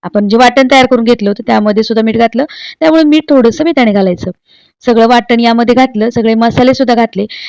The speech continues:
आता इथं मी हिरवी मिरची वापरली, त्यामुळे इथं मी लाल तिखट वापरलेलं नाहीये. तुम्हाला जर हिरवी मिरची स्किप करून लाल तिखट वापरायचं असेल तरी सुद्धा चालेल, लाल तिखट वापरलं तरी सुद्धा खूप छान लागतात धिरडे. पण हिरवी मिरचीची टेस्ट आहे ना,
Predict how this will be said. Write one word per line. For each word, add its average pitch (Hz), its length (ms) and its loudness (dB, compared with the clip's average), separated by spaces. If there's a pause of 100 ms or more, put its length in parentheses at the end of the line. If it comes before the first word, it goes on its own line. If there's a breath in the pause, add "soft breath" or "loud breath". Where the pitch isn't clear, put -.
आता - 200 -2
इथं 285 320 2
मी 269 120 4 (240)
हिरवी 269 180 2
मिरची 311 280 2
वापरली, 269 440 2
त्यामुळे 233 360 2
इथं 233 200 -2
मी 226 120 -2
लाल 214 180 2
तिखट 220 280 -2
वापरलेलं 196 540 0
नाहीये. 202 240 -2 (480 loud breath)
तुम्हाला 220 260 2
जर 262 160 2
हिरवी 262 260 2
मिरची 254 380 -2 (280 loud breath)
स्किप - 400 0
करून 247 260 4
लाल 233 200 4
तिखट 294 260 0
वापरायचं 269 440 2
असेल 247 280 0 (400 loud breath)
तरी 302 180 4
सुद्धा 233 220 2
चालेल, 208 440 2
लाल 226 180 2
तिखट 240 240 0
वापरलं 226 440 2
तरी 254 180 2
सुद्धा 226 340 -2
खूप 254 240 -4
छान 202 180 2
लागतात 190 280 0
धिरडे. 190 320 -2 (400 soft breath)
पण 269 120 0
हिरवी 277 300 2
मिरचीची 277 380 0
टेस्ट 285 280 0
आहे 269 100 2
ना, 233 120 -2